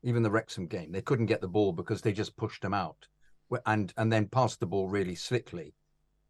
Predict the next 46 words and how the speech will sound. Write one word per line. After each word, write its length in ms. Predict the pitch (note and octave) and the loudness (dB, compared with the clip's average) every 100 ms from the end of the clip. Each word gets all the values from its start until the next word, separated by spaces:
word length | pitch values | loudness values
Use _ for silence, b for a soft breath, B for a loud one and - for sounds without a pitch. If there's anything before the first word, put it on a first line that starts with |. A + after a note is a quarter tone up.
| _ - | _ -4
You 80 | C#3 | 6
can 140 | E3+ | 8
only 200 | D#3 B2+ | 10 8
do 160 | C3 A2 | 6 6
that 200 | - - | 4 0
for 100 | G#2 | -4
a 20 | |
certain 240 | B2 G2+ | 0 2
amount 240 | G2 F#2 - | 2 -2 -4
of 120 | - | -4
time 340 | B2+ A2+ E2 | 2 4 2
before 260 | E2 - G2+ | -6 -4 -2
you 140 | F2+ | -2
get 220 | E2+ F2+ G2+ | -4 -4 -2
knackered. 360 | G#2+ - D#2 | -2 -4 -10
And 120 | F2+ | -4
I 60 | F#2 | -2
wonder 280 | G2+ G#2 F2+ | 0 0 0
whether, 300 | F#2 F2 E2+ _ _ _ - | -2 -4 -6 _ _ _ -4
you 80 | G#2+ | 0
know, 80 | F2+ | 0
it's 180 | F2+ | -2
forty-five 540 | - G#2 F#2+ G2 F#2+ F2 | -2 -2 -2 2 2 2
minutes 320 | F#2+ - - | -2 -2 -8
is, 100 | F2 | -6
a, 120 | G2 - | -6 -4
is 220 | F2+ - | -6 -2
what 160 | A2+ G#2+ | -4 -4
you 120 | F#2 | -2
do, 180 | G#2+ F#2+ | 0 2
and 80 | F#2+ | 2
then 140 | G2 | 0
he 120 | G2 | 0
replaces 560 | F2+ F2 A#2 G#2+ - - | -2 -2 0 0 -4 -10
them. 180 | E2 D2 b b b b _ - - - - A3+ | -12 -12 b b b b _ -20 -20 -18 -8 2
So 240 | - C3+ | 8 10
I, 140 | C3+ C#3 | 8 8
I'll 160 | C3+ | 6
be 120 | B2 B2+ | 8 4
intrigued 400 | A#2+ - B2+ - | 4 2 0 -2
to 80 | A2+ | -2
see 360 | C3 A#2+ A2 - - - | 2 2 0 -8 -20 -6
at 120 | G2 B2+ | -4 2
what 200 | C3 - | 0 2
stage 360 | - A#2 G2 | 6 6 6
he 100 | A2+ | -4